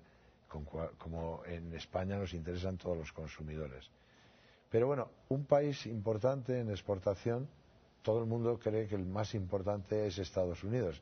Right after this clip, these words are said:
y efectivamente ellos tienen cultura vitivinícola,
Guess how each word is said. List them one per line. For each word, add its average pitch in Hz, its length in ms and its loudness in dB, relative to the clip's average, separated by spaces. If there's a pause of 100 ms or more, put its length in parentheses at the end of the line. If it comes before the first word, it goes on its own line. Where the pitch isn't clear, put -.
y 95 80 -4
efectivamente 117 800 -2 (600)
ellos 113 320 2
tienen 107 280 0
cultura 107 580 2 (500)
vitivinícola, 95 920 0